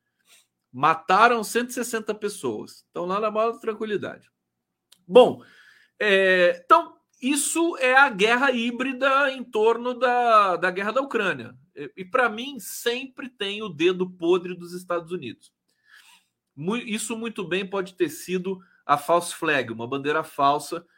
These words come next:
né? Algum infiltrado, algum lança-míssel ucraniano, o drone, alguma coisa que derrubou esse avião pra botar a culpa no Putin, né? Mas pode ser, pode não ser isso também,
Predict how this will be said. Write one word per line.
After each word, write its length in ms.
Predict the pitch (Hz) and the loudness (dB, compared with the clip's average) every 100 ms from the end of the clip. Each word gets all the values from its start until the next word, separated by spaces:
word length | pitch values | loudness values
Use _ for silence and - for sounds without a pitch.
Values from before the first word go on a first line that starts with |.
| _ - | _ -8
né? 100 | 147 180 | -4 -2
Algum 280 | 127 120 | -4 -4
infiltrado, 920 | 143 147 214 202 170 160 165 170 123 | -8 -8 -10 -4 2 4 4 4 2
algum 540 | 123 131 156 139 123 120 | -4 -4 -10 -10 -10 -6
lança-míssel 800 | 127 143 139 123 123 135 127 117 | -4 -4 -4 -6 -6 -8 -6 -8
ucraniano, 1000 | 110 131 135 131 127 156 151 143 120 107 _ - | -8 -8 -6 -4 -2 -2 -2 -4 -6 -12 _ -12
o 80 | |
drone, 840 | 131 120 139 143 160 156 127 113 - _ | -8 -2 0 0 0 0 -2 -8 -16 _
alguma 400 | - 123 143 156 | -6 -6 -2 -2
coisa 680 | 139 - 131 143 151 175 180 _ _ _ | -2 -6 0 0 0 -4 -6 _ _ _
que 80 | 147 | -4
derrubou 520 | 147 147 160 123 127 | -2 -2 -2 2 2
esse 160 | 127 165 | 2 -2
avião 320 | 175 170 180 | 0 0 0
pra 100 | 196 | -2
botar 280 | 196 190 185 | -2 -2 -4
a 40 | |
culpa 260 | 185 180 185 | -4 -4 -2
no 140 | 180 | -4
Putin, 380 | 139 113 - _ _ _ - | -8 -12 -14 _ _ _ -8
né? 180 | 190 202 214 | -6 -6 -2
Mas 160 | 247 | 0
pode 280 | 247 277 269 | 6 4 4
ser, 260 | - 285 262 190 180 | -2 -2 -4 -8 4
pode 300 | 226 262 247 | 6 6 4
não 200 | 254 262 | 0 0
ser 260 | - 202 214 | 0 2 2
isso 320 | 185 185 196 | -2 -6 -10
também, 440 | 226 233 165 131 | -6 2 2 0